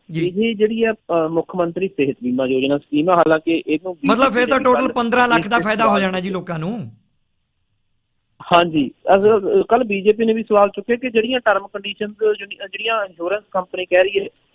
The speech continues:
Speaker 2: ਉਹਦੇ ਵਿੱਚ ਤਾਂ ਉਹ ਕਹਿ ਰਹੀ ਹੈ ਕਿ ਅਸੀਂ ਇੱਕ ਲੱਖ ਤੱਕ ਦਾ ਹੀ ਦੇਣਾ ਹੈ, ਤੇ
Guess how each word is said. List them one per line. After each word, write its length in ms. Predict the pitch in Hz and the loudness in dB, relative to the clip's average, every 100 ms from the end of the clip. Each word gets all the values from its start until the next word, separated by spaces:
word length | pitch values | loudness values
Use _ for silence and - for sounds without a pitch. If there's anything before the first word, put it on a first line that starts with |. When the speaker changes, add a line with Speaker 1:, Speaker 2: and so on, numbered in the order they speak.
| _ - | _ 0
Speaker 2:
ਉਹਦੇ 180 | 190 226 | 2 2
ਵਿੱਚ 180 | 220 - | -2 0
ਤਾਂ 80 | 214 | 0
ਉਹ 60 | |
ਕਹਿ 140 | 202 202 | 4 4
ਰਹੀ 80 | 214 | 4
ਹੈ 60 | |
ਕਿ 120 | 214 | 4
ਅਸੀਂ 140 | 202 202 | 0 -2
ਇੱਕ 180 | - 170 | -2 0
ਲੱਖ 240 | 160 180 | 0 0
ਤੱਕ 180 | 170 170 | -4 -2
ਦਾ 80 | 160 | -2
ਹੀ 80 | 156 | 0
ਦੇਣਾ 320 | 151 143 147 | 0 0 0
ਹੈ, 120 | 143 - _ _ - | -2 -8 _ _ 0
ਤੇ 320 | 185 180 180 | 4 6 4